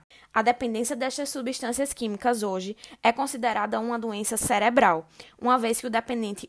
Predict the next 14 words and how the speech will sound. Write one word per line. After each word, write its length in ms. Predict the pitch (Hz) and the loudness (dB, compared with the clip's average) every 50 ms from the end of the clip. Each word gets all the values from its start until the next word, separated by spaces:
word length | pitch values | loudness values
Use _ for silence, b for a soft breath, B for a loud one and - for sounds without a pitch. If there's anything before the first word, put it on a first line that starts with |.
| _ - | _ -4
usa 240 | 262 269 233 277 285 | -2 0 2 2 0
a 20 | |
droga 360 | 262 226 214 190 185 180 196 | 0 0 0 0 0 0 -2
de 120 | 190 202 233 | -4 -6 -4
forma 360 | - - 196 220 220 196 - | -2 0 0 0 0 -2 -4
deletéria 720 | 180 185 220 233 247 285 302 349 - - 240 214 208 214 | 0 4 6 6 8 6 4 4 2 2 2 2 2 0
para 200 | 214 - 196 202 | 0 0 0 0
o 40 | 240 | 0
cérebro. 500 | 269 - - 214 180 175 165 165 165 165 - b b b b b b b b b b b b | -2 0 0 -2 -2 -2 -4 -6 -8 -12 -14 b b b b b b b b b b b b
A 80 | - 220 | 4 4
substância 640 | 208 - 233 226 240 - - - 220 240 277 294 | 4 2 0 -2 -2 -2 0 2 4 4 4 4
retirada 480 | 285 277 - - 302 269 254 240 226 247 | 4 2 2 2 4 6 6 6 6 6
da 160 | 233 247 277 | 6 6 4
coca 420 | - - 233 190 190 - - 208 | 4 4 2 0 2 0 -2 -6